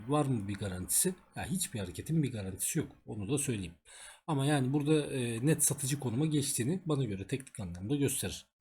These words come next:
O yüzden önemli bir alan ve hala, e, uzun bir zamandır bu alanı takip ediyoruz, e, logoda. Yukarı yönlü hareketler zayıf. Yani bir kırılım yok. E, bir teknik olarak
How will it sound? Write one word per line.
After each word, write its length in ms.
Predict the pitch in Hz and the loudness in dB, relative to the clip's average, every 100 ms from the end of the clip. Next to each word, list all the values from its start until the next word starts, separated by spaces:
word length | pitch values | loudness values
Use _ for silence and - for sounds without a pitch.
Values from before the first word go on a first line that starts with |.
| _ _ - | _ _ 2
O 100 | 233 | 4
yüzden 360 | 185 170 202 | 6 6 4
önemli 400 | 202 185 180 196 | 4 4 8 8
bir 100 | 165 | 8
alan 320 | 127 170 - 151 | 6 4 0 -4
ve 100 | 147 | 2
hala, 420 | 147 160 131 160 | 4 4 4 0
e, 260 | 160 110 113 107 104 - | -2 -8 -8 -8 -10 -6
uzun 240 | 127 139 | 0 0
bir 60 | 117 | 0
zamandır 420 | 98 95 110 139 | -2 -4 -2 -2
bu 140 | 127 | -2
alanı 260 | 104 95 143 - _ - - - - _ _ | -2 -2 -4 -6 _ -20 -20 -20 -20 _ _
takip 340 | 147 98 151 | -2 0 2
ediyoruz, 460 | 143 131 - - - - | 4 4 2 -2 -6 -8
e, 320 | 101 98 95 98 | -6 -4 -2 -2
logoda. 400 | 101 90 80 - _ _ _ _ _ | -2 -2 -4 -8 _ _ _ _ _
Yukarı 580 | 123 123 151 185 247 302 | 2 6 6 8 10 12
yönlü 260 | 302 226 240 | 12 12 10
hareketler 560 | 226 208 214 202 233 | 8 6 2 6 6
zayıf. 380 | 180 131 104 - | 8 4 2 2
Yani 300 | 135 147 135 - - _ _ | 2 4 0 -4 -16 _ _
bir 180 | 147 190 | -4 -4
kırılım 500 | - 196 196 226 254 | 2 4 4 6 6
yok. 280 | 247 - - - - | 6 4 -6 -12 -6
E, 360 | 104 101 101 | -4 -4 -6
bir 60 | 139 - _ _ | -8 -10 _ _
teknik 360 | - 165 185 165 | -4 -2 -2 4
olarak 260 | 156 160 | 6 6